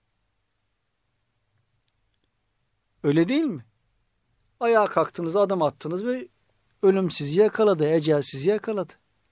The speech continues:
Her şey bitti. Şimdi de şöyle düşünün olayı. Bir insana deseler ki, "İşte senin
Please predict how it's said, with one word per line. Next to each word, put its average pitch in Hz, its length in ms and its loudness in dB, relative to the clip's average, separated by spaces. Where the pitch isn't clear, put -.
Her 156 160 -2
şey 156 320 -6
bitti. - 340 -6
Şimdi 175 200 -4
de 240 180 6
şöyle 254 360 2
düşünün 170 360 -2
olayı. 139 380 -4
Bir 202 140 4
insana 220 380 6
deseler 226 400 6
ki, 151 280 -4
"İşte - 200 -12
senin 208 440 -2